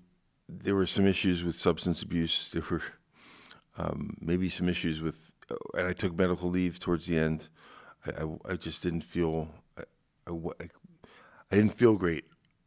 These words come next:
And, and maybe, I, I don't know, maybe I was, it was a sign that I needed to do something different.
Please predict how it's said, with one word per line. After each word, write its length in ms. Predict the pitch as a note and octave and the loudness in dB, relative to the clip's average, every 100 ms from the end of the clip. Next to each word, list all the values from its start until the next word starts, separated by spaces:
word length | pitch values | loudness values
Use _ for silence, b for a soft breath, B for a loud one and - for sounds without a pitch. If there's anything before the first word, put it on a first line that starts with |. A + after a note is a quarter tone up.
| - | -8
And, 140 | F2 | -4
and 120 | F2 F2+ | 0 4
maybe, 460 | F#2 G2+ G2+ F2+ | 4 6 6 6
I, 120 | F2+ - - | 4 0 -10
I 100 | - | -6
don't 160 | F#2 F#2+ | -2 0
know, 140 | F#2+ | 0
maybe 280 | F2+ F2 F#2 | 2 2 2
I 60 | F#2 | 4
was, 420 | F2+ E2+ D#2 - b b b b b b b _ _ - | 2 0 -4 -14 b b b b b b b _ _ -4
it 60 | |
was 100 | F2 | 0
a 80 | F2 | 0
sign 340 | - F2 F2+ | 2 4 4
that 100 | F2 | 4
I 100 | D#2 | 0
needed 400 | E2 E2+ E2+ D#2 | 0 0 -2 -4
to 60 | - | -4
do 80 | E2 | -4
something 280 | - E2+ D#2+ | 2 2 2
different. 420 | E2+ - B1 - | 0 -2 -10 -10